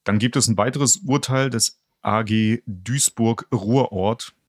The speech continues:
Dort, ähm, wurde entschieden, dass eine Dashcam-Aufnahme ohne weitere Prüfung verwertet werden darf. Ähm, und dabei wurde sich einfach nur auf das Grundsatzurteil des B G H berufen, ohne nähere Begründung. Kann man auch so machen.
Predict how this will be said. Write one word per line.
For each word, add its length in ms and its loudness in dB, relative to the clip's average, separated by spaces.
Dort, 640 0
ähm, 420 4
wurde 400 2
entschieden, 640 2
dass 340 0
eine 200 4
Dashcam-Aufnahme 840 0
ohne 260 4
weitere 320 0
Prüfung 480 0
verwertet 640 0
werden 300 2
darf. 640 -2
Ähm, 280 2
und 160 -2
dabei 580 2
wurde 260 -2
sich 220 -6
einfach 160 -4
nur 140 0
auf 80 -6
das 160 -4
Grundsatzurteil 760 -2
des 140 -4
B 140 -4
G 120 0
H 160 0
berufen, 680 -4
ohne 280 -4
nähere 300 -4
Begründung. 560 -6
Kann 140 -4
man 140 -4
auch 120 -4
so 140 -4
machen. 340 -4